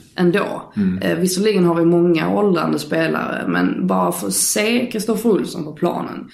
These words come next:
Speaker 2: Mm.
Speaker 1: skänker lite så här hopp ändå att,
Speaker 2: Mm.
Speaker 1: nej, men vi har också lite spänn-, spännande grejer på gång, liksom.
Speaker 2: Oh ja. Och sen, som du är inne på, Lindelöf, att han, han tar den platsen som han gör. Man
Speaker 1: Mm.
Speaker 2: märkte att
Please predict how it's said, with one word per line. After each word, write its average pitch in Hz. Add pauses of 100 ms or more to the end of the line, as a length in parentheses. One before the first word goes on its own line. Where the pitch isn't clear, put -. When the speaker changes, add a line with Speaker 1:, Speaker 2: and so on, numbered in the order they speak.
(100)
Speaker 2:
Mm. 160
Speaker 1:
skänker 180
lite 190
så 165
här 147
hopp -
ändå -
att, -
Speaker 2:
Mm. 95 (200)
Speaker 1:
nej, 185 (120)
men 180
vi 190
har 185
också 185
lite 175
spänn-, -
spännande -
grejer -
på -
gång, -
liksom. -
Speaker 2:
Oh 98
ja. 90 (340)
Och 123
sen, 101
som 95
du 92
är 92
inne 92
på, 92
Lindelöf, 92
att 87
han, 92
han 95
tar 98
den 92
platsen 98
som 98
han 104
gör. 90
Man 90
Speaker 1:
Mm. 190
Speaker 2:
märkte 107
att -